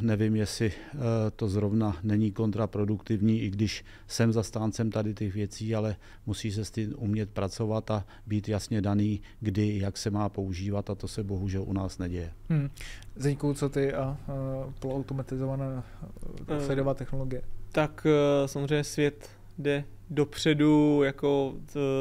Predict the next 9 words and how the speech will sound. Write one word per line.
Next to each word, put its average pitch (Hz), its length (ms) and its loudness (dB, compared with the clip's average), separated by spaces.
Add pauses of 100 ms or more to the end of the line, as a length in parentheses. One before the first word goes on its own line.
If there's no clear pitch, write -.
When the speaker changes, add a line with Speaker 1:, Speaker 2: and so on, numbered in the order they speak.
Speaker 3:
co 147 120 -12
se 143 160 -4 (540)
týká 139 580 4 (320)
těch 139 180 -6
technologií, 139 1120 0 (720)
hrozně 139 240 2
rychlým 143 280 2
tempem, 131 520 -2 (120)
takže 131 880 2